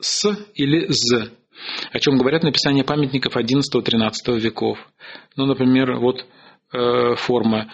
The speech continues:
во-, "воске" вместо "восце", "доске" вместо "досце", "розге" вместо "роздзе",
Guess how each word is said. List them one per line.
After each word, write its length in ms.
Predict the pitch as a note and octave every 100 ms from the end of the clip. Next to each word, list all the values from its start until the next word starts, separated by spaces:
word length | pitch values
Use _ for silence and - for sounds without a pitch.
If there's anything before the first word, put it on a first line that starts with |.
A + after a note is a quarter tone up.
| - _
во-, 320 | A2+ B2+ C3 -
"воске" 1040 | A2+ C3 C#3 C3 - - D3 C#3 C3 B2 - _ _ _ _ _ _ _ _ _ _ _ _ _
вместо 440 | A2+ B2 A#2 -
"восце", 800 | A#2 A2 A#2+ A2+ - - A#2 A#2 - - - -
"доске" 1000 | A2 C3+ C#3 C3+ - - C3+ C3 C3 -
вместо 300 | C3 A#2+ B2
"досце", 720 | A#2 B2 A#2+ - - A#2+ A#2+ A#2+ - -
"розге" 1040 | A#2 B2+ D3 C#3+ B2 B2 B2 C#3 C3 A#2 A2
вместо 400 | C3 B2+ - B2
"роздзе", 880 | A#2+ B2+ A#2 A2 A2 G#2+ B2 A#2